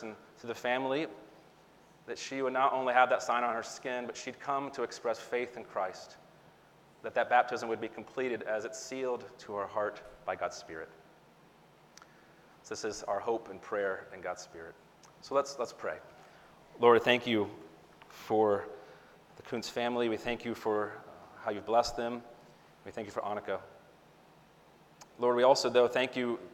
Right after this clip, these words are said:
for the good news of the baptism waters, that we're not alone to face that which is broken within us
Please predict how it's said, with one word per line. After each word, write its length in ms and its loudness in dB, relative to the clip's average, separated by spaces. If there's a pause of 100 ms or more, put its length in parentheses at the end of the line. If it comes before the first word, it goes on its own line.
(220)
for 300 0
the 100 0
good 220 -2
news 560 -2
of 360 0 (460)
the 60 -10
baptism 500 2
waters, 540 -6 (1600)
that 120 -2
we're 100 4
not 220 10
alone 480 6
to 520 -2
face 360 2
that 360 8
which 200 -2
is 80 -8
broken 440 2
within 280 0
us 400 4